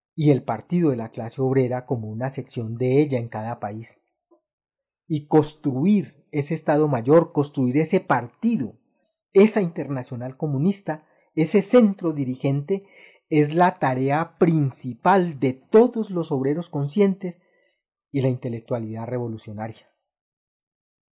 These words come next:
En estos momentos se debe concentrar la mayoría de los esfuerzos y las energías en ello. Y en ese sentido es correcto el llamado que ha venido haciendo la Unión Obrera Comunista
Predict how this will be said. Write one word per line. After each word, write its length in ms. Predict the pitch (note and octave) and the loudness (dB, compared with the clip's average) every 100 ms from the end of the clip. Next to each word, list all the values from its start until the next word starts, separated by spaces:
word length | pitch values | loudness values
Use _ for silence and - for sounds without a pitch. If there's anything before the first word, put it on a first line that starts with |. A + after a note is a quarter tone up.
| _ - | _ -4
En 300 | D#3 B2+ D3 | 0 0 0
estos 340 | F#3+ - E3+ | -2 -6 -12
momentos 640 | C#3+ C#3 F3 E3 D#3+ D#3 _ _ _ _ _ _ _ - | -6 0 0 0 -8 -14 _ _ _ _ _ _ _ -16
se 280 | - C#3 | -4 -2
debe 760 | G#2 C3 D3+ D#3+ D#3+ D#3 D#3 _ | -2 0 2 2 -2 -6 -8 _
concentrar 840 | D#3 C#3 A#2+ C3 A#2 - C#3+ D3+ D3+ | 2 2 -2 -10 -12 -4 0 0 0
la 160 | C3+ | -2
mayoría 760 | B2 B2+ B2+ B2 C#3+ F3+ F#3+ E3+ | -2 -4 -6 -10 -8 -4 -2 -2
de 100 | D3 | -4
los 200 | C3 B2+ | -8 -10
esfuerzos 580 | - D3+ E3 E3 E3 | -4 4 4 4 -6
y 60 | D3 | -6
las 220 | B2+ A#2 | -6 -6
energías 580 | A#2 A2+ A2+ C#3 C#3+ D3 | -8 -8 -6 -2 -2 -2
en 100 | A#2+ | -2
ello. 260 | D3 C#3 - _ _ _ _ _ | -2 -4 -16 _ _ _ _ _
Y 180 | E3 D3 | 0 2
en 140 | C3 D3 | 4 2
ese 360 | F3+ F#3+ F#3 - | 0 -2 -6 -8
sentido 540 | - C#3 - D#3+ F3+ | -6 -6 -2 0 0
es 140 | C3+ - | 0 -2
correcto 540 | F3+ E3 F#3 A3 - | 0 2 2 0 -2
el 100 | C3+ | -2
llamado 440 | B2 A#2+ A#2+ C3+ C#3+ | -2 -6 -4 -6 -2
que 140 | C#3+ | 0
ha 80 | C3 | 2
venido 420 | D3 D3 F3+ D3 | 0 0 0 -2
haciendo 360 | B2+ A#2+ A#2+ C#3 | -4 -8 -6 -6
la 80 | B2+ | -4
Unión 260 | A#2 A2+ | -6 -6
Obrera 360 | B2 B2+ B2+ B2+ | -6 -6 -6 -8
Comunista 600 | D#3 C#3+ B2+ B2+ - | -4 -2 -2 -4 -10